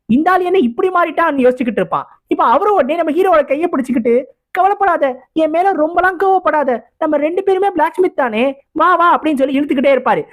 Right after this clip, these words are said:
"யோ, கையை விடியா, அதெல்லாம் இருக்கட்டும், இப்பயாவது எனக்கு நல்லா விக்கிறதுக்கான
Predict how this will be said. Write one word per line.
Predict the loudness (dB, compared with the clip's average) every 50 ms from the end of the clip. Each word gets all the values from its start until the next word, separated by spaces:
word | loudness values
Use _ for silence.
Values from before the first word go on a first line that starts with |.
| _ _ -2
"யோ, | 0 0 0 0 -4 -10 -12 _
கையை | -6 -4 -2 -2 -2 0
விடியா, | 0 0 0 0 -2 -6 -8 -16 _ _ -8
அதெல்லாம் | -4 -2 0 0 0 0
இருக்கட்டும், | 0 0 -2 -2 0 0 0 0 0 0 -2 -4 -6 -4 -2 -2
இப்பயாவது | 0 0 0 0 0 0 -2 -4
எனக்கு | -6 -4 -4 -4
நல்லா | -4 -2 -2 -2 -2 -2 -2
விக்கிறதுக்கான | -4 -4 -2 -2 0 0 0 -2 -2 -2 -2 -4